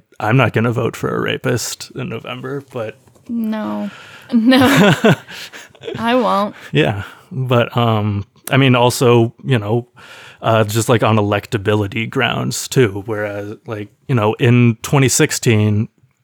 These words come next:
Speaker 1: after Donald Trump's Access Hollywood tape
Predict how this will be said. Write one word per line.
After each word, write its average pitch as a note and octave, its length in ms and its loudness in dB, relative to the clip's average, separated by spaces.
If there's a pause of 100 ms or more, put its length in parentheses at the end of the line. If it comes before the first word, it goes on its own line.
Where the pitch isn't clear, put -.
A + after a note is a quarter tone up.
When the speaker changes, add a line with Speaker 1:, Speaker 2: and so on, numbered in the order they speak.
(400)
Speaker 1:
after A2+ 720 2 (240)
Donald G#2+ 340 2
Trump's A2 320 2
Access G#2+ 400 -2
Hollywood G#2+ 560 0 (560)
tape G2+ 340 0